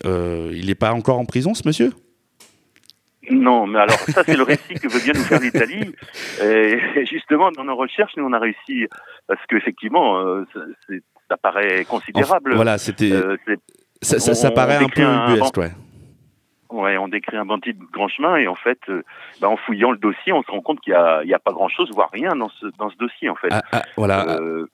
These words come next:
Speaker 1: Ouais, ouais, ouais. Justement, il y a, il y a, il y a ce comité de soutien qui s'est créé, euh, c'était un petit peu la passerelle, euh, qu'il y a eu, euh,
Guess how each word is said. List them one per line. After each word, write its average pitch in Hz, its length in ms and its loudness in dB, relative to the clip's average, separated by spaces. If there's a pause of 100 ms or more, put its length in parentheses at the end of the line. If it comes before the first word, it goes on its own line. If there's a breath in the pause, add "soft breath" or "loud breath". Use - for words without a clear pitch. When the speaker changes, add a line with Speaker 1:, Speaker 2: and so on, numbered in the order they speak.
(280)
Speaker 1:
Ouais, 104 220 2
ouais, 98 60 0
ouais. 104 200 2
Justement, 165 520 2
il 127 60 0
y 123 40 4
a, 123 80 4
il 104 100 -2
y 123 60 2
a, 123 60 4
il 120 100 -2
y 120 60 4
a 127 40 2
ce 147 120 0
comité 151 320 0
de - 20 -14
soutien 160 300 0
qui 139 120 -4
s'est 131 140 2
créé, 143 420 2
euh, 101 140 2
c'était 113 300 0
un 113 60 0
petit 123 180 -4
peu 139 100 4
la 120 140 0
passerelle, 127 400 0
euh, 110 180 2
qu'il 120 220 0
y - 20 6
a - 20 4
eu, 139 140 2
euh, 113 100 2